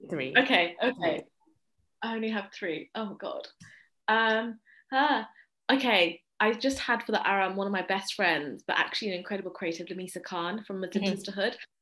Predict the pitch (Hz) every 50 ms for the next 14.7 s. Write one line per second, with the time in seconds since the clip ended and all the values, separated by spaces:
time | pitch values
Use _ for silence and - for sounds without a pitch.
0 | _ _ _ - 202 226 - - - 269 - - - 262 247 247 - 240 - -
1 | 208 214 214 214 214 220 247 247 - - - 220 208 208 196 202 202 202 202 _
2 | _ _ _ - - - - _ _ _ _ _ _ - 262 247 254 233 226 214
3 | - - 226 214 226 220 214 202 185 165 165 165 165 139 113 87 92 - - -
4 | - - - - 202 170 - - - - - - 180 180 180 180 180 180 175 165
5 | - _ - - 214 208 196 208 196 - - 175 180 185 - - 190 180 180 180
6 | 190 240 269 269 _ _ - 202 - 202 190 185 180 185 175 170 165 160 170 170
7 | - - 320 359 349 277 226 202 185 - 175 165 - - - - - 170 202 214
8 | - 277 285 254 214 185 175 180 190 196 190 180 180 180 180 - _ 196 190 -
9 | - _ _ - 247 247 - 254 240 - 226 - - 220 233 233 226 220 - -
10 | 202 202 - 208 196 196 196 190 190 - 180 180 175 175 - 185 - 190 180 180
11 | 180 175 170 175 170 - - - - - 180 - 214 - - - - 185 190 190
12 | - 196 196 190 - - - - - - - 226 240 247 247 240 233 254 269 269
13 | 285 269 240 254 269 254 185 - - - 208 202 196 202 202 190 180 160 151 -
14 | - - - 196 180 - 190 180 196 - 135 156 180 190